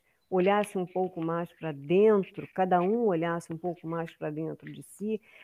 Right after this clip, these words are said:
e, ao mesmo tempo, a gente estivesse ali, da nossa janela, olhando o que se passava lá fora.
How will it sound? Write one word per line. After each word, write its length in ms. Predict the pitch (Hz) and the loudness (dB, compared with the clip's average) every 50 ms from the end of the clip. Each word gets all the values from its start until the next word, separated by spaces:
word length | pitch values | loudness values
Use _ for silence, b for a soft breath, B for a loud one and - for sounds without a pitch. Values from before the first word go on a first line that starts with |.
| B B | B B
e, 120 | 214 226 | 4 6
ao 100 | 240 233 | 6 6
mesmo 320 | 240 254 269 254 254 254 233 | 6 2 0 0 0 -4 -4
tempo, 640 | - _ - 202 220 240 247 226 - _ 165 151 b b b b b _ | -2 _ 0 2 2 2 0 -2 -4 _ -12 -12 b b b b b _
a 80 | 185 185 | 0 2
gente 300 | 170 208 226 220 226 - | 2 2 0 0 -2 -10
estivesse 680 | - - 220 190 190 196 190 208 220 - - 240 - - | -4 -4 -2 0 2 2 2 0 0 -4 -8 -10 -10 -4
ali, 340 | - 233 233 202 208 214 202 208 _ _ | -2 -2 -2 0 -2 -2 -4 -6 _ _
da 200 | _ 147 156 175 | _ -4 -2 0
nossa 340 | 175 185 196 208 202 - 226 | 0 0 -2 -4 -4 -6 -6
janela, 800 | 185 208 220 208 190 170 170 175 180 185 185 170 139 120 - - _ _ | -2 0 0 0 0 0 0 0 0 0 0 -2 -4 -6 -8 -12 _ _
olhando 720 | 165 170 165 160 156 156 160 160 175 185 180 190 190 - | -4 -4 -2 -2 -2 -2 -2 -4 -4 -6 -6 -6 -6 -6
o 160 | - 196 180 | -6 -8 -8
que 100 | 180 - | -8 -10
se 120 | - - 196 | -14 -16 -12
passava 580 | - - 196 185 - - - 160 165 165 180 | -8 -6 -6 -6 -6 -6 -4 -4 -2 -2 -2
lá 140 | 180 185 190 | -2 -4 -4
fora. 580 | - - _ - 120 82 67 71 92 - 127 | -8 -12 _ -10 -10 -8 -8 -10 -12 -12 -16